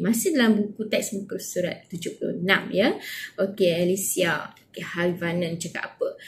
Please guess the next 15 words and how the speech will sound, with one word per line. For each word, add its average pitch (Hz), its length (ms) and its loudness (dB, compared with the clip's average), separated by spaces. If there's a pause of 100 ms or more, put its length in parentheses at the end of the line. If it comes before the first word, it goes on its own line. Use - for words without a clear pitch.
(240)
"Alicia, 277 800 8
kenapa 571 400 6
kamu 202 320 6
membuang 180 640 0
sampah 254 580 4
dari 247 220 6
tingkat 285 400 4
atas? 359 420 6 (300)
Perbuatan 349 480 4
kamu 381 400 4
ni 359 80 6
mengotorkan 339 880 6
tempat - 320 -2
tinggal 330 400 2
kita 294 560 10